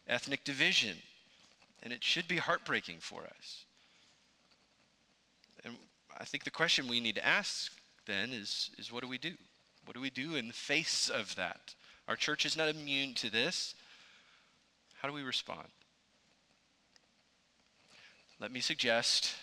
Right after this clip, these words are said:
that we do what we always do. We look up to heaven, we pray for light, and then we look down at our Bibles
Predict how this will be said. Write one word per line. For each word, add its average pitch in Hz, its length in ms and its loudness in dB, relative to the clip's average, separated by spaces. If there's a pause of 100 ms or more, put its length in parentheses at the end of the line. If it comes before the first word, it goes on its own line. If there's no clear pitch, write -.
(240)
that 104 180 -2
we 104 120 -10
do 110 200 -6
what 123 140 -4 (640)
we 107 120 2
always 95 360 0
do. 104 320 -8 (960)
We 127 60 -16
look 101 200 -4
up 135 260 2 (240)
to 101 100 -6
heaven, 127 420 -2 (320)
we - 140 -18
pray 107 160 2
for 120 180 -4
light, 113 480 2 (720)
and - 100 -20
then 92 60 -14
we 95 80 -8
look 98 160 -8
down 110 220 2
at 110 100 0
our 113 80 0
Bibles 101 640 0